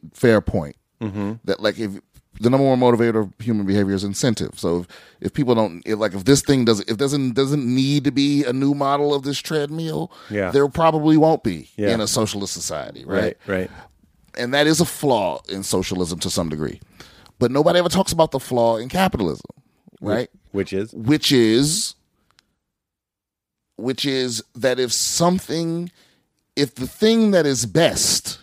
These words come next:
Speaker 1: does not make money, or God forbid loses money, it won't fucking happen. That's our problem now.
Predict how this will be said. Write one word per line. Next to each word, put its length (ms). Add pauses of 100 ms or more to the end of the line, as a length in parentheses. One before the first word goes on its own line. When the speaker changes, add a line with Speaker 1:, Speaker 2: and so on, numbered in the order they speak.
(760)
Speaker 1:
does 240
not 240
make 220
money, 300
or 160
God 220
forbid 300
loses 480
money, 400 (480)
it 200
won't 320
fucking 400
happen. 420 (1000)
That's 200
our 140
problem 340
now. 280